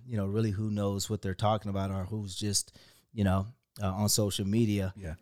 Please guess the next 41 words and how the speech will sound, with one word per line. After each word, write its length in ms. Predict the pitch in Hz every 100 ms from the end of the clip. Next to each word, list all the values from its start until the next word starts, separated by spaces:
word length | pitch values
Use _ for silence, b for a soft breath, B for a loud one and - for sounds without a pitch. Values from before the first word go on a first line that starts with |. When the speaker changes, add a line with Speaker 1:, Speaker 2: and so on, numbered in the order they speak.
| _ 110
Speaker 1:
You 100 | 98
know 80 | 95
what 100 | 98
I 80 |
mean? 360 | 98 104 101 98
Uh, 320 | 95 95 92
Speaker 2:
Hey. 180 | 98 113
Speaker 1:
hollering 400 | 107 127 123 104
out, 160 | 104 98 -
hollering 360 | - 139 135 104
about 220 | 101 104
being 200 | 104 101
an 80 | 101
expert 360 | 104 - 98 92
or 120 | 90
guru. 400 | 98 98 92 90
Speaker 2:
Exactly. 480 | 98 90 98 98 95
No, 180 | 104 107
that 120 | 123
makes 200 | 131 135
sense, 280 | - 147 -
man. 180 | 120 131 B B B -
Um, 300 | 117 104 95
fast 300 | 147 151 -
forward 300 | 156 165 117
to, 480 | 127 117 107 104 98
um, 300 | 92 90 95 -
you 80 |
know, 140 | 90 - - -
a 120 | 87
week 380 | 90 110 120 - _ 107
after 360 | 117 - 107
we 160 | 101 101
went 200 | 107 90
to 80 | 101
go 100 | 95
look 180 | 113
at 80 | -
that 200 | 98 90
property, 500 | - 127 165 85 85 _ _ _ _ _
um, 300 | 104 95 87